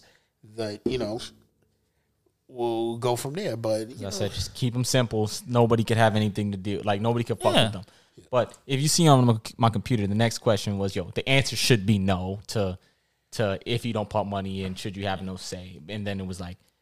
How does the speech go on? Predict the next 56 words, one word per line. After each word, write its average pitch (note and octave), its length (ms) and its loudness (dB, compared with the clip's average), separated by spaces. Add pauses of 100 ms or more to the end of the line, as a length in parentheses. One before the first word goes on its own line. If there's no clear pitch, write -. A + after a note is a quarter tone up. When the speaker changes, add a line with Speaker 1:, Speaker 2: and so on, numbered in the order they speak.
(160)
Speaker 2:
"Oh, A2+ 80 0
what A2 180 2
are - 20 -4
some G#2+ 220 -2
of G2 40 -6
the G2+ 100 -4
intangibles F#2+ 480 -8
you - 60 -20
feel G#2 180 -10
like E2+ 140 -14
help F#2+ 260 -6
grow F#2+ 240 -8
intellectual F#2 720 -14
property?" E2+ 460 -14
But - 180 -20
you G2 80 -14
guys - 320 -12
kinda G2 260 -12 (260)
br-, F2+ 100 -12 (200)
brushed - 260 -8
over E2+ 220 -12
a C2 80 -18
lot E2+ 220 -16
of - 60 -18
that, C2+ 160 -20
I - 40 -20
feel G2+ 180 -14
Speaker 1:
Yeah. F#2 60 -8
Speaker 2:
like. G2 140 -14 (420)
But - 100 -8
J F#2+ 160 -4
P. - 160 -10 (500)
Speaker 1:
If E3+ 140 2
you G#3 180 -6
add G3 100 -2
Speaker 2:
Do F#3 60 2
we C3+ 60 2
Speaker 1:
something, F#3 200 0 (260)
like, D#3+ 320 2
first G3 300 2
of E3 100 -2
all, D#3 200 0
like, C3+ 220 -4
J C#3+ 200 -2
P D3+ 180 -4
comes D3 340 -4
in, D3 240 -4
he C#3+ 220 -6
adds - 280 -4
something C3+ 320 -6
to C3+ 260 -6
it. C3+ 160 -4
He's A#2+ 260 -10
been B2 260 0
here. B2 400 -4
He A#2 240 -8